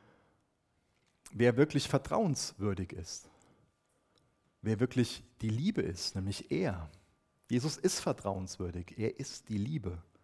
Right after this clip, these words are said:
Wir, wir wenden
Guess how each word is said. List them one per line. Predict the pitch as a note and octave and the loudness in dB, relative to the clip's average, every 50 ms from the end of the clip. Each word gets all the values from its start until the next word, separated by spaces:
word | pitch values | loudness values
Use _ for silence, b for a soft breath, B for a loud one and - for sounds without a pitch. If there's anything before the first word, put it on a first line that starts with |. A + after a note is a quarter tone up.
| b b b b b b b b b b b b b b b _ _ _ _ _ _ _ _ _ _ _ _ _ _ _ _ _ _ _ _ _ _ _ _ _ _ _ _ _ _ _ _ _ _ _ _ _ _ _ _ _ _ _ _ _ _ _ _ - | b b b b b b b b b b b b b b b _ _ _ _ _ _ _ _ _ _ _ _ _ _ _ _ _ _ _ _ _ _ _ _ _ _ _ _ _ _ _ _ _ _ _ _ _ _ _ _ _ _ _ _ _ _ _ _ -2
Wir, | G#2 G#2+ - - | -2 -2 4 4
wir | A#2+ A2+ G#2 | 4 8 8
wenden | B2+ C#3+ E3 - - C#3 C#3 C#3 - | 6 6 6 2 0 0 0 0 -2